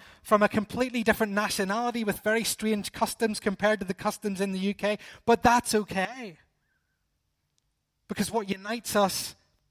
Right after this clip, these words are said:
is the Lord Jesus Christ. You could have a very different personality from someone else in the church family, a personality that,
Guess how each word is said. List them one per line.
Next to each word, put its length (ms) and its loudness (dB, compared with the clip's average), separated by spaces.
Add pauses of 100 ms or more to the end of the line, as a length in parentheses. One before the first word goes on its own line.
(200)
is 160 0
the 100 -2
Lord 220 0
Jesus 320 -6
Christ. 540 -14 (2250)
You 100 0
could 120 4
have 100 4
a 40 0
very 180 0
different 280 -2
personality 760 -2
from 200 -8
someone 340 -4
else 220 -2
in 40 -8
the 80 -4
church 280 -2
family, 260 -2 (180)
a 80 0
personality 600 0
that, 180 0